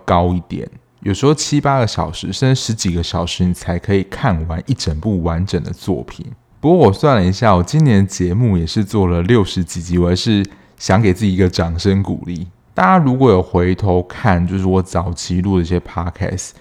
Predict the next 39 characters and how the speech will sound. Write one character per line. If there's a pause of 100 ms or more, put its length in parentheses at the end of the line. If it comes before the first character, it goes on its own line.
(200)
就
以
前
还
是
会
聊
一
些
电
影，
甚
至
是
院
线
片。 (420)
但
应
该
是
去
年
吧，
我
就
决
定
把
自
己
的
节
目
定
位
就
是
聊